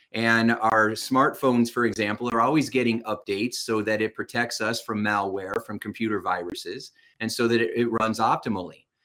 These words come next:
Well, our human operating system rarely ever gets updated. We still have the same M S dos, <laughs> you know, the, uh, system that we were born with, unless you are actively working on yourself and into personal development and self-education.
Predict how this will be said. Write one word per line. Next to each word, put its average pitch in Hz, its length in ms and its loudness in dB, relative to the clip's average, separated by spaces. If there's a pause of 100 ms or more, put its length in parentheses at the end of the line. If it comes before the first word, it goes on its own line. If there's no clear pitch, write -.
(220)
Well, 120 240 2
our 117 240 4
human 160 480 2
operating 107 560 2
system 110 600 0 (180)
rarely 156 360 4
ever 185 200 4
gets 110 260 0
updated. 95 440 -2
We 113 160 0
still 143 220 0
have 127 140 4
the 117 80 -2
same 127 360 2
M 127 180 2
S 120 200 0
dos, 123 540 2
<laughs> 110 160 0
you 107 60 2
know, 107 200 0
the, 104 300 0 (340)
uh, 104 220 -2
system 131 560 4
that 104 300 2
we 117 120 4
were 117 180 6
born 147 380 4
with, 82 300 -10 (300)
unless 117 420 4
you 127 120 6
are 113 120 4
actively 117 460 2
working 131 400 2
on 104 160 -2
yourself 98 480 -4
and 101 120 -2
into 123 160 2
personal 110 460 -4
development 101 600 -4
and 92 100 -10
self-education. 95 1080 -6